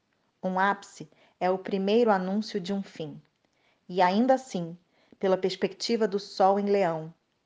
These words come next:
aqui ou do outro lado, ontem, amanhã e depois.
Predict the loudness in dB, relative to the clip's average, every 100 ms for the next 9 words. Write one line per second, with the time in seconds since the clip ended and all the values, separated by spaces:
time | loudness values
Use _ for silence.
0 | _ -2 -2 -4 -6 -6 -8 _ _ -2
1 | 0 0 0 2 0 0 2 2 0 -4
2 | -14 -20 _ _ _ _ -4 -2 -2 -4
3 | -12 -14 -16 _ _ -6 -4 -4 -4 -6
4 | -8 _ _ _ _ -10 0 0 0 -6
5 | -6 -12 -16